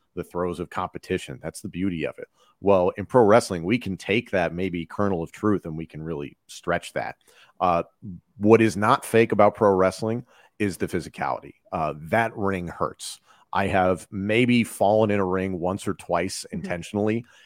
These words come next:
Speaker 1: It hurts a great deal. These people put their bodies on the line on a regular basis, and what they're able to accomplish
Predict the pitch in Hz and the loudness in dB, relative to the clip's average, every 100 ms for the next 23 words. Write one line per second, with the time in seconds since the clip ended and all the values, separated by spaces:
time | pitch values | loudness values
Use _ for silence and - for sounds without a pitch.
0 | _ _ - 110 127 - 110 104 - - | _ _ -2 0 0 -2 0 0 -4 -8
1 | 95 87 87 85 85 90 101 90 95 101 | -6 -4 -6 -6 -6 -4 -2 -2 -6 -6
2 | 98 98 - 92 87 80 80 87 82 82 | -4 -4 -4 -6 -2 0 0 -2 -6 -8
3 | 80 80 82 82 90 78 71 82 85 92 | -8 -8 -8 -8 -8 -8 -6 -6 -4 -6
4 | 82 82 80 78 95 - - 87 87 82 | -6 -4 -6 -4 -6 -8 -10 -8 -6 -6
5 | - 87 90 98 92 - 85 - - - | -6 -6 -2 -2 -2 -6 -8 -8 -12 -8
6 | 80 - 87 - | -6 -4 -6 -6